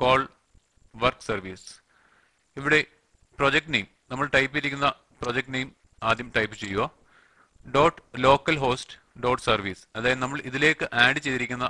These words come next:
web service. ഇവിടെ local host എന്ന് നമ്മൾ നേരത്തെ add web reference എന്ന method ഉപയോഗിച്ച് ആഡ് ചെയ്തിട്ടുണ്ടല്ലോ. അതായത് അതിലെ service one, അതിന്റെ ഒബ്ജക്റ്റ് ഇവിടെ ക്രിയേറ്റ് ചെയ്തിരിക്കുന്നു. equal to new call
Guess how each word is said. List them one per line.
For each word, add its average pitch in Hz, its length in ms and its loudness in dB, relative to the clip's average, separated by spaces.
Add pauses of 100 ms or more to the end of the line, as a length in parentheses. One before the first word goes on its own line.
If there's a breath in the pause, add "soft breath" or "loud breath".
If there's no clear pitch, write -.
(120)
web 107 220 -6
service. 95 340 -6 (420 soft breath)
ഇവിടെ 135 160 0 (100)
local 139 320 2
host 151 280 -2
എന്ന് 143 140 -2 (200)
നമ്മൾ 135 240 -6
നേരത്തെ 131 280 0 (240)
add 143 180 2 (120)
web 120 240 -4
reference 139 380 -10
എന്ന 127 180 -8
method 120 300 -4
ഉപയോഗിച്ച് 117 360 -4 (580 soft breath)
ആഡ് 135 220 2
ചെയ്തിട്ടുണ്ടല്ലോ. 104 500 -2 (1200 soft breath)
അതായത് 123 300 2 (840)
അതിലെ 151 220 2 (180)
service 139 480 0
one, 92 100 -4 (240)
അതിന്റെ 135 220 -2 (140)
ഒബ്ജക്റ്റ് 127 320 -4
ഇവിടെ 123 160 0 (240)
ക്രിയേറ്റ് 117 280 -2
ചെയ്തിരിക്കുന്നു. 101 420 -4 (380)
equal 143 260 0
to 147 140 -4
new 165 100 2 (120)
call 135 160 4